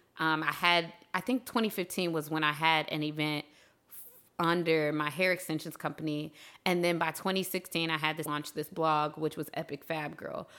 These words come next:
When I launched that, it wasn't really business focused at that point. I just said I wanted to help women go after their dreams fearless. One of the things that I did with, on,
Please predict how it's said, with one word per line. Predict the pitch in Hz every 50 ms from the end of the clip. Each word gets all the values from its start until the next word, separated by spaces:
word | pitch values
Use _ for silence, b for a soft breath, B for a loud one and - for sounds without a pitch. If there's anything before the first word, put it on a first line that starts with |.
| B B B
When | - 180 185
I | 165
launched | 156 156 160 156 170 190 - -
that, | - 247 247 - -
it | 185 175
wasn't | 175 202 254 269 311 247 175 180
really | 190 202 208 185 170 165 156 - - - 165 147
business | - 160 170 170 - 165 147 147
focused | - - 143 147 - - 107 - - - - -
at | 151 -
that | 156 156 -
point. | - - 156 151 147 - b b b b b b -
I | 185 175 180 196
just | 196 190 175 -
said | - 165 156 151 151 147 147 - -
I | - 147 156 165
wanted | 165 160 160 160 156 -
to | 160
help | - - 170 156 -
women | 160 151 151 147 147
go | 151 147
after | 143 139 - 156
their | 151 151 147 147
dreams | 151 147 147 151 -
fearless. | - - 226 220 185 165 156 -
One | 170 170 185
of | 185 175
the | 175 165
things | - 170 170 156
that | - 147 - -
I | 147 170 190 202
did | 190 180 170 165 160 160 156
with, | 156 160 147 156 151 147 147 - - -
on, | - 160 160 160